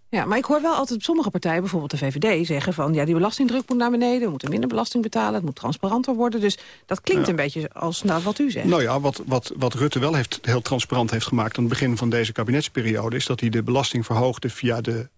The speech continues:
Speaker 2: zorgpremie, de inkomensafhankelijke zorgpremie. Toen werd me-, toen werd voor iedereen enorm duidelijk dat ook de V V D dus de belastingen verhoogt.
Speaker 1: Hm.
Speaker 2: En flink ook.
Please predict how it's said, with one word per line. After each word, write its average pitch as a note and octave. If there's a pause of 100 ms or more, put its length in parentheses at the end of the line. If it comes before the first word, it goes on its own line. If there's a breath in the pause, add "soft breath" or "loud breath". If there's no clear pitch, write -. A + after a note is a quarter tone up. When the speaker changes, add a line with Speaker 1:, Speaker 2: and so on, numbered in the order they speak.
(100)
Speaker 2:
zorgpremie, B2+
de B2 (320)
inkomensafhankelijke A#2
zorgpremie. C#3 (260 soft breath)
Toen D3+
werd C3+
me-, C#3
toen D3
werd C#3
voor -
iedereen D3
enorm D#3
duidelijk B2+ (320 soft breath)
dat C#3+ (100)
ook -
de C3
V A2+
V A#2+ (180)
D A3
dus F#3
de E3+
belastingen D#3
verhoogt. -
Speaker 1:
Hm. -
Speaker 2:
En A#2+
flink F3+
ook. G#2